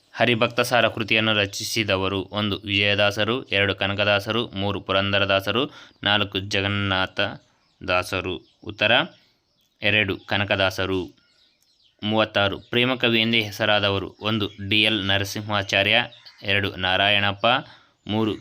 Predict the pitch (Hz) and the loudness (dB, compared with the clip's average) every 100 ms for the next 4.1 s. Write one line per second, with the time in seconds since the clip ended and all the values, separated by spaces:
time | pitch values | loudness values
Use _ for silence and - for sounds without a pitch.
0 | - 117 110 113 123 - 104 101 104 110 | -4 0 4 4 0 -4 -4 -2 -2 -4
1 | 104 101 - 104 107 127 156 - _ 101 | -4 -4 -2 -2 0 -4 -6 -12 _ -2
2 | 104 107 104 - - - - 113 113 123 | 0 2 0 -6 -14 -12 -2 2 2 0
3 | 131 - 98 110 107 101 98 98 98 98 | -2 -4 0 0 0 -2 -2 -2 -2 -4